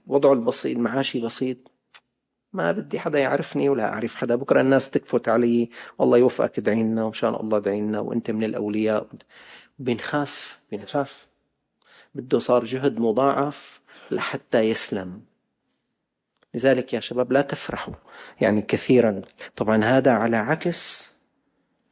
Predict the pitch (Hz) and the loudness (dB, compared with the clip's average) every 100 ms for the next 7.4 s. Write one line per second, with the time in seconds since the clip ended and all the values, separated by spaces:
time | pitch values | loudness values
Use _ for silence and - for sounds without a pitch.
0 | _ - 104 101 - - 113 120 135 - | _ -10 -8 -8 -12 -2 2 2 0 -2
1 | 127 101 104 110 120 113 - 92 95 92 | -2 -2 -2 2 2 0 -6 -8 -6 -8
2 | 92 101 87 - - _ _ 104 120 - | -8 -8 -8 -16 -20 _ _ -8 -6 -6
3 | 110 135 147 143 139 143 - - 143 147 | -2 2 4 4 2 -4 -4 -2 -2 -2
4 | 147 _ _ - 160 147 123 135 135 120 | -6 _ _ 0 2 2 2 2 2 0
5 | 131 139 151 160 - - _ _ _ _ | 0 0 0 -6 -16 -20 _ _ _ _
6 | _ _ _ _ _ - 127 123 156 151 | _ _ _ _ _ -2 -2 2 2 4
7 | 160 175 196 - | 4 4 0 -8